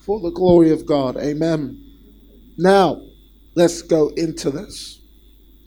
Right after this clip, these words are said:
When you ask people, "What's the worst thing that can ever happen to you in your church?" And I've seen many churches, but when you ask people, "What's the worst thing that can happen in your church?" Some people say,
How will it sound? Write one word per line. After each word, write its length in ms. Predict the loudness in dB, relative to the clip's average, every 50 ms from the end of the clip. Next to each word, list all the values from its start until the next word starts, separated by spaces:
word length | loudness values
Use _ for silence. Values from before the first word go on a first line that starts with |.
| _ _ -6
When 280 | -2 -2 -2 -2 -2 -2
you 180 | 0 0 2
ask 320 | 2 0 -2 -4 -8 -8 -2
people, 500 | 0 0 0 0 -2 -6 -8 -8 -10 -16 -20 _ _ _ _ _ _ _ _ _ _ _ _ _ _ _ _ -4
"What's 260 | -2 -2 -2 -2 -4
the 100 | -4 -4
worst 420 | 0 0 0 0 0 -2 -6 -8
thing 260 | -8 -8 -6 -6 -8
that 160 | -10 -10 -10 -10
can 120 | -10 -10
ever 220 | -8 -8 -8 -8
happen 380 | -8 -8 -10 -12 -12 -14 -16 -14
to 140 | -14 -12 -12
you 280 | -12 -12 -14 -16 -18 -20 _ _ -16
in 160 | -12 -10 -8
your 140 | -8 -8 -8
church?" 580 | -10 -12 -12 -12 -12 -12 -14 -20 -20 -20 -20 _ _ _ _ _ _ _ _ _ _ _ _ _ _ _ _ _ _ _ _ _ _ _ -16 -12
And 140 | -10 -8
I've 160 | -6 -6 -8 -8
seen 380 | -10 -10 -10 -10 -10 -12 -14 -14
many 280 | -12 -12 -10 -10 -10 -10
churches, 680 | -12 -12 -12 -12 -12 -14 -16 -16 -16 -16 -16 -18 -18 -16
but 160 | -16 -16 -16 -18 _ _ _ _ _ _ _ _ _ _ _ _ _
when 120 | -6 -2 2
you 180 | 4 4 4
ask 200 | 4 2 -2 -8
people, 300 | -10 -10 -10 -8 -8 -8
"What's 200 | -6 -8 -8 -10
the 140 | -12 -14 -12
worst 420 | -8 -4 -2 -2 -2 -4 -6 -10
thing 240 | -10 -8 -8 -8 -8
that 160 | -10 -12 -12
can 140 | -14 -16 -14
happen 340 | -12 -12 -12 -12 -14 -14 -14
in 140 | -12 -10 -8
your 100 | -10 -10
church?" 580 | -8 -6 -6 -6 -6 -8 -10 -16 -20 -20 -20 _ _ _ _ _ _ _ _
Some 180 | -8 -8 -6
people 240 | -6 -6 -8 -8 -10
say, 300 | -12 -12 -10 -10 -10